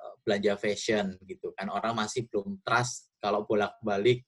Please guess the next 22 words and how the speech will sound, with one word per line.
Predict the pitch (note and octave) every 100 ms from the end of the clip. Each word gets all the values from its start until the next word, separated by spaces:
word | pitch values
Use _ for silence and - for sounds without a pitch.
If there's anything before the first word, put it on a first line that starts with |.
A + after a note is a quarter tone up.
| D3
ini | C#3+
nggak | C#3 G#2 C3
cocok, | B2+ B2+ C#3+ C#3 C#3
rasanya | A#2+ A#2 A#2+ B2+ C3
kurang | B2+ A#2+ A#2 B2
pas | B2 B2
segala | - G#2+
macam, | G#2 G#2 C3+ C3+
mereka | A2+ G2+ B2
masih | G#2+ G2+ B2+ - _ _ B2
ketergantungannya | A#2 G#2 G#2+ G#2 G#2 G#2 G#2+ B2+
harus | G#2 -
datang | F#2+ F#2+ G#2
ke | G#2
site, | - B2 C#3 C#3+ _ _
nyobain, | - A2+ G#2+ G2 G#2 A#2 A2+ A2+ - _ _ - - _ A2+
eh, | G2+ G2 G2 F#2+ D#2+ D2 D2 - A2+
baju | G#2+ F#2+ G2 C3 A2
atau | G#2 A2
sepatu | - G#2+ G2 - A#2 A2
untuk | G#2 G#2+
bisa | G#2 - A#2+